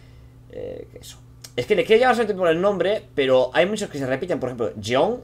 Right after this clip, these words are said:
hay dos Jeon. De Kim hay varios. Eh, Valpo y Rómulo es fácil, ¿no? Lee también hay varios. Es que te-,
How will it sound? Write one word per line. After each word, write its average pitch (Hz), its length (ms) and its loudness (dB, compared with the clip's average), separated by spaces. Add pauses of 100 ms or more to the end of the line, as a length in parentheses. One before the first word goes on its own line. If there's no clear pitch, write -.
hay 117 160 2
dos 113 160 2
Jeon. 202 440 0 (480)
De 127 360 -2
Kim 151 480 0
hay 120 160 2
varios. 190 880 2
Eh, 113 1080 0 (1400)
Valpo 123 320 2
y 117 40 2
Rómulo 110 400 0
es 95 100 -6
fácil, 123 300 -6
¿no? - 180 -14 (600)
Lee 156 160 0
también 139 260 4
hay 120 80 2
varios. 185 500 4
Es 110 80 -16
que - 120 -12
te-, - 140 -18